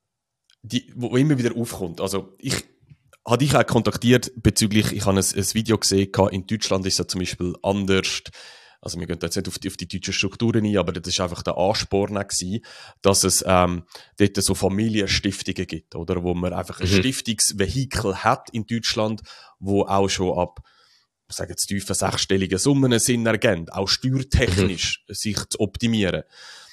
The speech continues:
Speaker 1: Und jetzt sind wir aber in der Schweiz, wir haben in der Schweiz auch gewisse Stiftungen und da ist so ein bisschen die Frage gewesen, was ist dann eben am Schluss das richtige Konstrukt, um
Speaker 2: Mhm.
Speaker 1: auch, sagen wir jetzt mal,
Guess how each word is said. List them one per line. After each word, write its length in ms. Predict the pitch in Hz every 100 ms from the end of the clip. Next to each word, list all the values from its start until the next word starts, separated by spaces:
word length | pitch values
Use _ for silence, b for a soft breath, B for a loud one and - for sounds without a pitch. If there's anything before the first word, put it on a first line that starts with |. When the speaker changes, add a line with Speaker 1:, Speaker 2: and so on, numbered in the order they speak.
| B B
Speaker 1:
Und 360 | - 104 101 95
jetzt 140 | 107
sind 140 | - 131
wir 120 | 117
aber 180 | 101 95
in 80 | 92
der 80 |
Schweiz, 400 | 95 117 160 170 -
wir 120 | 107
haben 100 | 107
in 80 | 104
der 80 | 98
Schweiz 360 | 101 107 95 -
auch 280 | 104 117 -
gewisse 280 | 104 98 92
Stiftungen 680 | - 113 127 - 147 147 151 B B B
und 220 | - 104 120
da 100 | 123
ist 120 | -
so 60 |
ein 40 | -
bisschen 140 | 107
die 20 |
Frage 300 | - 104 104 -
gewesen, 340 | - 101 95 b
was 300 | - 110 113
ist 160 | - -
dann 140 | 95
eben 180 | 95 101
am 120 | 85
Schluss 380 | 95 - 104 -
das 220 | - - 107
richtige 380 | 104 104 95
Konstrukt, 840 | 95 98 92 - - 110 110 - _ -
um 280 | 151 143 127
Speaker 2:
Mhm. 80 | 101
Speaker 1:
auch, 340 | 107 104 101 -
sagen 320 | - 110 113
wir 80 | 104
jetzt 200 | 101 -
mal, 240 | 98 95